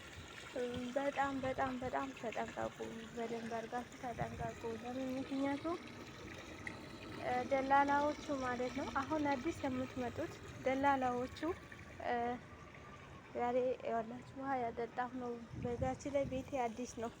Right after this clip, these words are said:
<laughs> አዲስ ነገር ነው፣ ገና ነው ማለት ነው። እ፣ ዛፎቹ ትንሽ ናቸው፣ እነሱን ውሃ ያጠጣሁ ነው።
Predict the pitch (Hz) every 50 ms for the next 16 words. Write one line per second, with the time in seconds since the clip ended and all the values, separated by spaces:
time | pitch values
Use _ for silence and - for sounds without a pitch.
0 | - - 285 277 - - - - 269 269 254 277 277 - - - 247 233 - -
1 | - 226 220 220 220 220 220 220 - 226 220 226 220 214 214 220 233 226 220 220
2 | 220 220 233 - - 269 330 403 - - - - - - - - - - - -
3 | - - 233 214 214 214 220 226 220 220 214 214 220 214 254 247 240 240 - 254
4 | 247 240 - 247 - - 254 247 262 254 - - 220 214 220 - - 220 226 240
5 | 233 - - 247 240 233 233 226 214 214 214 - - 214 - - - 233 226 233
6 | 240 233